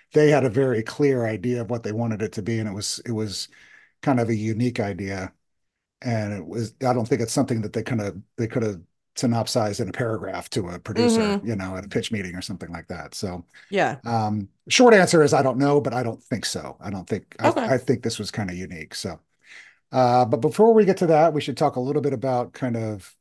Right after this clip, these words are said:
Speaker 1: news from the Stranger Things world, because it's, it's, it's starting a little bit, you know, the
Speaker 2: Little bit.
Speaker 1: the, the deep
Speaker 2: Not
Speaker 1: dark
Speaker 2: a
Speaker 1: void
Speaker 2: lot.
Speaker 1: is, is only really dark.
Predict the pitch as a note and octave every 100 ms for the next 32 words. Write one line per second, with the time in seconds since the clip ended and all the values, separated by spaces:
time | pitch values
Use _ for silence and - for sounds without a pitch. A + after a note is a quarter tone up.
0 | _ A2+ C3 C3 - A#2+ - C#3 B2+ B2
1 | A#2+ A2 G#2+ A2+ A2+ A2+ G#2 - - B2+
2 | - - _ - F3 - B3+ C#4+ E3+ F#3+
3 | F3+ G#3 A3+ B2 C3+ - _ _ _ C#3+
4 | B2+ C3 A#2+ B2+ - - - A#3+ C#4 C#4+
5 | C4 A3 G3 F#3 G3 - _ _ C#3 A2+
6 | B2+ C#3+ D#3+ E3 D#3 - D#3 E3 E3 D3
7 | C3 - - - _ _ _ B2 A#2+ C#3+
8 | C#3+ B2 F3 E3 A2+ G2+ A2 -